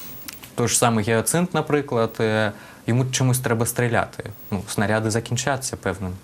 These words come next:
в, е, через певний час. І тому дуже важливо на сьогоднішній день відрізати, е, самопроголошені республіки, так звані, е, від їх основного донора. Якщо цю місію буде покладено миротворців, якщо вони з нею впораються, то це буде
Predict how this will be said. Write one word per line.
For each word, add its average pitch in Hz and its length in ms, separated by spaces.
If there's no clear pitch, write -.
в, - 280
е, 104 220
через 101 220
певний 101 340
час. - 320
І 117 40
тому 147 200
дуже 156 200
важливо 156 300
на 127 80
сьогоднішній 123 520
день 123 320
відрізати, 110 920
е, 107 180
самопроголошені 113 840
республіки, 165 580
так 123 160
звані, 120 400
е, 104 240
від 113 320
їх 110 340
основного 101 420
донора. 92 520
Якщо 117 400
цю 147 300
місію 104 540
буде 101 200
покладено 104 460
миротворців, 101 640
якщо 101 240
вони 95 200
з 92 80
нею 95 140
впораються, 143 640
то 110 100
це 117 140
буде 107 260